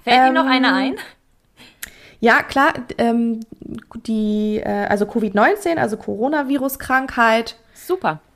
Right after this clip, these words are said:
Speaker 2: Genau. <laughs>
Speaker 1: Okay.
Speaker 2: Genau.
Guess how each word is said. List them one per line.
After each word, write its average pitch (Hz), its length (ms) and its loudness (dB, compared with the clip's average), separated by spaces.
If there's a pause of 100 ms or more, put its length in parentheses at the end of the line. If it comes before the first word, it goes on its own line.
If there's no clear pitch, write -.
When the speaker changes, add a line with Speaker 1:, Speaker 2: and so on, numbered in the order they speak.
(640)
Speaker 2:
Genau. 240 200 -2 (540)
<laughs> 262 600 0
Speaker 1:
Okay. 208 380 0 (480)
Speaker 2:
Genau. 240 200 0